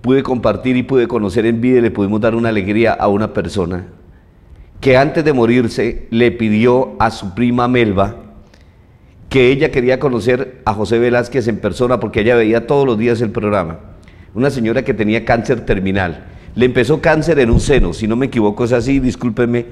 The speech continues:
y ayúdenme a corregirme si me equivoco. Luego el cáncer de seno se le pasó para el otro seno, les tuvieron que amputar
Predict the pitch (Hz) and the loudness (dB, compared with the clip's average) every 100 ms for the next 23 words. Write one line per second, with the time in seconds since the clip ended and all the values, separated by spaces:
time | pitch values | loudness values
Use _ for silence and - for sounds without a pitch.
0 | - - 107 95 123 120 107 95 92 95 | -10 0 2 4 2 2 -2 -2 -4 -2
1 | 107 104 107 87 71 82 82 - - - | -2 -4 -4 -6 -4 -6 -6 -12 -20 -20
2 | - - - - - - 110 151 170 185 | -20 -20 -18 -16 -18 -8 2 4 4 2
3 | - 131 113 156 160 185 160 151 151 143 | 0 -6 0 0 2 0 2 2 2 2
4 | 135 - 127 107 107 113 113 117 104 107 | -2 -2 0 0 -2 0 0 2 2 0
5 | 110 113 135 107 90 95 98 104 113 107 | -2 0 0 0 -2 -2 -2 0 -2 -2
6 | 117 92 117 - - - | -2 0 0 -2 -6 -20